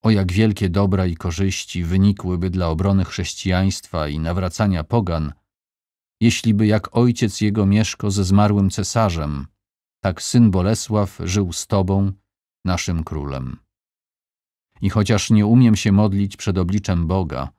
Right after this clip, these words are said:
przynajmniej głośno wołać nie przestanę, aby Bóg Ci błogosławił. Ty zaś nie chciej zwlekać z udzieleniem wszelkiej rady i pomocy w nawracaniu Luciców i Prusów, jak przystoi pobożnemu królowi,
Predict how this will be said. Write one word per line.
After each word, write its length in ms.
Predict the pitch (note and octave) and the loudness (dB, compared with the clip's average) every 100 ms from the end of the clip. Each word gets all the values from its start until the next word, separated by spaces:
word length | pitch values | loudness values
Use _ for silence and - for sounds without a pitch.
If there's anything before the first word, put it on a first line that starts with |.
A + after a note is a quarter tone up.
| _ _ _ _ _ _ | _ _ _ _ _ _
przynajmniej 540 | - B2 G#2+ A2 G#2 G2 | 0 4 6 6 4 2
głośno 480 | G#2+ A2+ - A2+ G2 | 2 0 2 2 4
wołać 360 | G#2 G2 - | 4 2 0
nie 120 | G2 | -2
przestanę, 680 | F2+ F2 - - E2+ D2 C#2 - _ _ - | -2 -6 -6 -2 0 -2 -6 -12 _ _ -6
aby 260 | F#2+ F#2 | 0 0
Bóg 320 | D2+ G2+ B2 - | 0 0 -2 -4
Ci 220 | - A2+ | 0 0
błogosławił. 1000 | A2 G#2+ G#2+ G#2 - D#2+ A#1+ G#1+ G#1 F2 _ _ _ _ _ _ - | 0 -2 -2 -4 -2 -4 -4 -10 -14 -18 _ _ _ _ _ _ -2
Ty 120 | G2 | 2
zaś 260 | G2+ - | 2 2
nie 120 | A2+ A2 | 2 2
chciej 300 | - A2 G2+ | 2 0 2
zwlekać 920 | F#2 G2 G#2 - B1+ - - - _ _ | 0 0 -2 -4 -10 -10 -12 -14 _ _
z 120 | F2+ | -6
udzieleniem 560 | F#2+ G2+ G#2 G2+ G#2 F#2+ | -4 0 4 4 4 4
wszelkiej 500 | - G2+ F#2 F#2+ F2 | 2 0 0 0 0
rady 300 | F#2 G2 G2 | 0 0 0
i 80 | F2 | 0
pomocy 500 | F#2 F2 F#2 - F2 | 0 2 0 -2 -2
w 80 | F2+ | 0
nawracaniu 640 | F2+ F#2 F2 G#2 G2 G2 | 2 0 0 2 4 2
Luciców 640 | F#2 F#2+ - G2 G2+ F#2 | 0 -2 -4 -4 -6 -6
i 60 | E2+ | -8
Prusów, 680 | F2 A2 - D2+ - - _ _ _ _ - | -2 -2 -2 -10 -12 -20 _ _ _ _ -4
jak 180 | G2+ - | -4 -2
przystoi 580 | - G#2 - G2+ G2 | -4 -2 0 2 2
pobożnemu 640 | F#2+ G2 G#2 F#2+ F#2 F2+ F2+ | 0 0 2 2 2 2 -2
królowi, 640 | G#2 G2 F#2+ D2+ C#2 - | -2 0 0 -2 -8 -16